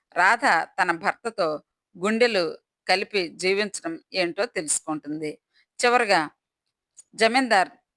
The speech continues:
వేణు మంచి అల్లుడని అంగీకరిస్తూ, కుటుంబానికి సంతోషాన్ని అందిస్తాడు. వేణు, రాధ జంటగా అందరి దీవెనలు పొందుతూ, కుటుంబంలో ప్రేమతో జీవనం కొనసాగిస్తారు.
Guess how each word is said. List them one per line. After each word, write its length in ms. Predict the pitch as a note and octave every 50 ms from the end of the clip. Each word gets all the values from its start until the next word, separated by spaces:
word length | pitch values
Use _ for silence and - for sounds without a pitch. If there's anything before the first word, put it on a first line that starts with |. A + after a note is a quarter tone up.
| _ F3
వేణు 300 | F3+ G3 G#3 A3+ B3 G3+
మంచి 360 | D#3 G3 F3+ F#3 F3+ - G#3
అల్లుడని 420 | F3 E3+ F#3 F#3 G#3 G3 F3+ F3
అంగీకరిస్తూ, 760 | E3 D#3 D#3 D#3+ E3 E3 - E3+ F3 F3 - - B3 D4 G4+ G4+ _ _ _ _ _ _ _ _
కుటుంబానికి 800 | - G3+ - B3+ B3+ B3 A#3+ G#3 F#3+ F3+ - - F3 E3+ D#3+ - -
సంతోషాన్ని 800 | - - G3+ G3 G3 - F3+ E3+ - - - D3 E4+ F3+ - - - -
అందిస్తాడు. 720 | F3+ F3 E3 D#3 D#3 D3+ - - D3 D3 C#3+ D3 D3 D3 - _ _ _ _ _ _ _ _
వేణు, 500 | F#3+ G3+ G#3 A3 A#3+ B3 C4+ C#4+ C#4+ - -
రాధ 420 | - - F3 E3 - F3+ D#3 - - _ -
జంటగా 540 | F3+ F#3 F#3 G3 - F#3+ E3+ D#3+ D#3 - - _ -
అందరి 340 | F#3+ F#3+ G#3 G3+ A#3+ A3+ A3
దీవెనలు 420 | F#3+ F#3+ F3 E3+ E3 E3 D#3+ F3+
పొందుతూ, 580 | F#3+ - E3+ D#3+ D3+ D3+ D#3+ - - A#3 C#4+ E4+ - _ _ _ _ _ _ _
కుటుంబంలో 720 | - A#3 A#3 C4+ C4 C4 B3 G#3+ F#3+ F3+ F3 E3 D#3+ D#3+ - _ _ _ _ _ -
ప్రేమతో 540 | G#3 G3 G3+ A3+ B3 B3+ A3+ G3 F3 F3 F#3
జీవనం 500 | - - F3+ F3+ F3 E3+ E3 E3 E3+ -
కొనసాగిస్తారు. 920 | - - E3+ D#3+ D3+ - - D3+ D#3 D#3 C#3+ - - D#3 D3+ D#3 D3+ D3+